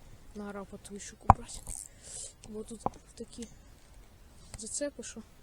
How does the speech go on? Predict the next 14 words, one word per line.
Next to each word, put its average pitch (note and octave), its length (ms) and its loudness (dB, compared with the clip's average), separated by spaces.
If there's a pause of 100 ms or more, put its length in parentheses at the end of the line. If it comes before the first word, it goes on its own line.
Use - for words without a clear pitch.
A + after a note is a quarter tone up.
(960)
тут A3+ 100 -6 (380)
треба A3 280 -2
щуку A3+ 300 2
прям A3 260 0 (1120)
не A3+ 140 4
виважувати, A#3+ 640 6
а A3 40 10
іменно A#3 280 6
тягнути. A3 500 4 (840)
Просто B3 300 4
як A3 180 4
лебедкою. A#3+ 600 6 (1040)
Прям G#3 240 2
її G#3+ 180 4